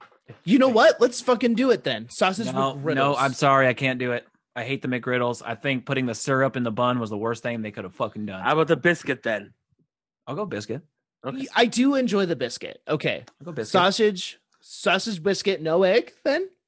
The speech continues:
Speaker 3: I don't like egg.
Speaker 1: Okay.
Speaker 2: We'll go, okay, then we gotta stick with the team. Sausage biscuit, no egg.
Speaker 1: Yeah. Uh, spicy nugs, I'm down for that.
Speaker 2: Spicy nugs.
Speaker 1: Um,
Speaker 2: Um,
Speaker 3: It's like a brunch meal.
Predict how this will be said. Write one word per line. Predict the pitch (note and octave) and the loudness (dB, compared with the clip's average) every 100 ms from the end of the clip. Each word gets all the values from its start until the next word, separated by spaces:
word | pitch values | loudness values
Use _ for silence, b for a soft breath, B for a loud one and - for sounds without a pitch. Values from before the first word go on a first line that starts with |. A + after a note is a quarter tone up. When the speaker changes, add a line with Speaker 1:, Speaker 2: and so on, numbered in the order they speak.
| _ _ - | _ _ -4
Speaker 3:
I | A#2+ | -2
don't | C3+ | 0
like | A#2 A#2 | -2 -4
egg. | A2+ G#2 - - - D3+ | -4 -6 -12 -20 -14 -10
Speaker 1:
Okay. | D#3+ D#3+ - | -2 0 0
Speaker 2:
We'll | D#3+ | -2
go, | E3 | -2
okay, | F3+ F#3 | -2 -2
then | D#3+ | 0
we | C#3+ | 2
gotta | D3 | 0
stick | D3 E3 | 0 -4
with | D#3 | -4
the | D3+ | -6
team. | D3+ E3 | -4 -4
Sausage | B2+ C3+ C3+ D#3 C#3 | -2 -2 -2 -4 -2
biscuit, | D3 D3+ C#3+ | -2 -2 -2
no | D#3 | -2
egg. | D3+ C3+ D#3+ - _ _ | 0 0 -4 -10 _ _
Speaker 1:
Yeah. | E3 D3 A#2 b b b - | 0 0 -2 b b b -6
Uh, | C#3 C3 B2+ | -2 0 -2
spicy | - D#3 D#3 A3+ | 0 0 0 0
nugs, | G3 G3+ F#3+ | 0 0 0
I'm | F3+ | 0
down | F3+ F3 | 0 0
for | D#3 | -4
that. | A2 - _ _ _ - | -4 -10 _ _ _ -8
Speaker 2:
Spicy | A#2 A#2+ | -8 -6
nugs. | A2+ C#3 C#3+ A2 - _ _ _ | -6 -4 -4 -8 -18 _ _ _
Speaker 1:
Um, | C#3 | -2
Speaker 2:
Um, | D3+ D3 C#3+ C#3 A2+ A2 - _ _ _ _ _ _ _ B2+ | 0 0 0 0 -2 -6 -12 _ _ _ _ _ _ _ -8
Speaker 3:
It's | F#3 | -4
like | D#3+ | -2
a | |
brunch | C3+ A#2 A#2+ D3 - | -4 -6 -6 -6 -4
meal. | E3 F3+ G3 | 0 0 -2